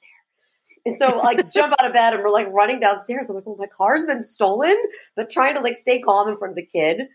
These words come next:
Speaker 1: Somebody stole my car that Saturday night, the previous night before, from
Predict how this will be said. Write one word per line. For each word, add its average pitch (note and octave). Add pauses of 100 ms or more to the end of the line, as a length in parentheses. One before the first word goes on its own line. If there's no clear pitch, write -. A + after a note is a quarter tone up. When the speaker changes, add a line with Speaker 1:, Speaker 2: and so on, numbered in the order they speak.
(460)
Speaker 1:
Somebody F4
stole C#4 (540)
my D4
car C4 (560)
that -
Saturday C#4
night, D4
the G#3
previous B3
night B3+
before, C#4
from F#3+